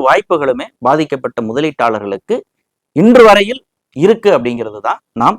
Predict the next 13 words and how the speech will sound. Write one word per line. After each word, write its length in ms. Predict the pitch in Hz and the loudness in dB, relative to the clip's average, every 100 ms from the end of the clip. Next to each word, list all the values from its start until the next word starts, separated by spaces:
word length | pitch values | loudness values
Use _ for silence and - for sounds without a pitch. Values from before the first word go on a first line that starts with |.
| 120 | -4
இந்த 100 | 117 | -4
இடத்துல 240 | 107 - 190 - _ _ _ 123 | -4 -4 -8 -8 _ _ _ -2
அழுத்தி 240 | 175 175 156 | -2 -4 -6
சொல்லக்கூடிய 400 | 123 107 101 123 - - | -6 -6 -10 -10 -10 -6
ஒரு 100 | 160 139 | -4 -4
விஷயமா 300 | - 92 85 76 | -6 -8 -8 -14
இருக்கு. 200 | - - _ _ _ - | -20 -20 _ _ _ -6
அந்த 100 | 131 131 | -2 0
வகையில 320 | 131 113 101 143 - _ _ _ _ - | 0 -2 -4 -8 -12 _ _ _ _ -6
இந்த 120 | 170 147 | -2 0
வழக்கினுடைய 540 | 127 190 196 185 165 151 127 | 2 0 -2 -2 0 -2 -2
விசாரணை 440 | - 170 156 147 127 | -2 0 2 0 -2
அப்படிங்கிறது 440 | 117 120 110 113 | -4 -6 -6 -8